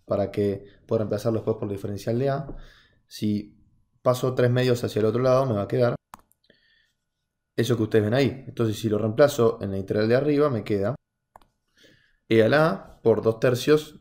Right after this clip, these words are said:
diferencial de a, que es diferencial de x sobre raíz de tres x más uno.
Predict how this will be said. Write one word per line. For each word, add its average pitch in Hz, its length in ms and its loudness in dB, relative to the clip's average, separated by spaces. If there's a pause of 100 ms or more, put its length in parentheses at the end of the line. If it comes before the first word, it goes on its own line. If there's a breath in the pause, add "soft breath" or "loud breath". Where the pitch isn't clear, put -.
diferencial 107 460 -2
de 127 100 2
a, 143 200 -2
que 107 120 2
es 107 60 2
diferencial 104 540 -2
de 110 100 4
x 117 420 -4 (1800)
sobre 107 680 2 (2000)
raíz 113 340 6
de 107 140 6
tres 107 260 -2
x 101 200 -2
más 92 180 -8
uno. 87 220 -12